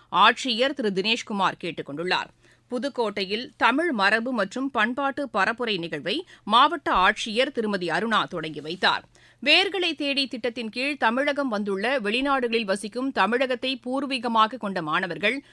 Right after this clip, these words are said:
காஞ்சிபுரம் பட்டு பூங்காவை பார்வையிட்டனர். சென்னையில் புறநகர் மின்சார ரயில்கள் இன்று ஞாயிற்றுக்கிழமை அட்டவணைப்படி இயக்கப்படும் என்று தெற்கு ரயில்வே கூறியுள்ளது.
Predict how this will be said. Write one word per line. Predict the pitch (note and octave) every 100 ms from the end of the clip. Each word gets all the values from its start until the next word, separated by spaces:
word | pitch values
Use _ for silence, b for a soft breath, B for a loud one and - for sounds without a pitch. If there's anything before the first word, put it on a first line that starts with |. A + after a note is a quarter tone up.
| b -
காஞ்சிபுரம் | C#4 D4+ F4 F#4 D#4 D4 D#4
பட்டு | A#3+ B3 F4
பூங்காவை | C4+ A3+ A3+ G#3+ F3+ D#3 -
பார்வையிட்டனர். | D#3 C#3+ C#3+ D#3 G#3+ F3+ - b b b
சென்னையில் | - D#4+ E4 C4 C#4+ E4+
புறநகர் | - D4 E4+ D#4+ D4+ D4+
மின்சார | G#3+ A#3+ C4+ B3+ A#3+
ரயில்கள் | F3+ F3+ G#3 C4+
இன்று | G3+ G#3+ F#3+ B3 D4+ -
ஞாயிற்றுக்கிழமை | G3+ A3 C4+ E4+ F4 D4+ C4+ B3+ B3+
அட்டவணைப்படி | F3 A#3+ C4+ A#3 G#3 G#3+ F#3
இயக்கப்படும் | G3+ G#3 F3+ D3
என்று | E3 G3 E3+
தெற்கு | - A3+ C4
ரயில்வே | G3+ F3 D#3+ -
கூறியுள்ளது. | F3 D#3 F3+ G#3 F#3